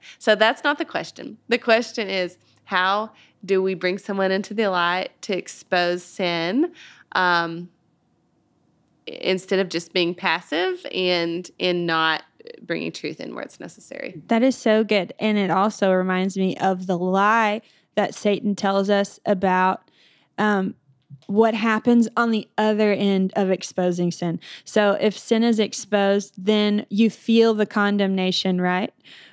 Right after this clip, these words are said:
Speaker 2: But we know there is no condemnation. We know that in Luke fifteen,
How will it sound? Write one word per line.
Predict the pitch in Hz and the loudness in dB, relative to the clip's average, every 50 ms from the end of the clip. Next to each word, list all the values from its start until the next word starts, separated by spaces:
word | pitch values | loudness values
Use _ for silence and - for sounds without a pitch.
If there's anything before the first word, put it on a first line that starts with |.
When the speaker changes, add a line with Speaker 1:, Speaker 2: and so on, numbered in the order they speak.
| _ - | _ 2
Speaker 2:
But | 220 214 - - | 2 2 4 4
we | 214 226 233 | 4 4 6
know | 233 226 214 208 202 | 6 6 6 4 4
there | 202 202 190 | 4 2 2
is | - - 208 220 233 262 - 214 | 2 2 4 4 4 4 2 0
no | 208 190 196 | 0 0 0
condemnation. | 190 - 196 185 190 185 185 190 190 185 185 196 - - 208 202 214 - - - - - _ | 0 0 0 0 2 2 2 2 2 2 0 0 -2 -2 -2 -2 -2 -2 -6 -14 -20 -6 _
We | - 220 226 220 | 2 4 4 4
know | 220 214 208 208 208 208 208 202 202 - _ _ _ _ _ - | 4 4 4 4 4 4 4 2 0 -2 _ _ _ _ _ -6
that | 196 202 196 185 180 185 190 - - _ - - - _ | -2 0 2 2 2 2 0 -2 -6 _ -18 -20 -6 _
in | - 214 208 208 | 2 2 4 4
Luke | 208 214 - - | 4 4 2 2
fifteen, | - - 202 185 190 180 - - 220 208 202 202 202 208 214 220 220 | 0 -2 -2 -2 -2 -2 0 2 2 4 4 4 2 2 2 0 -2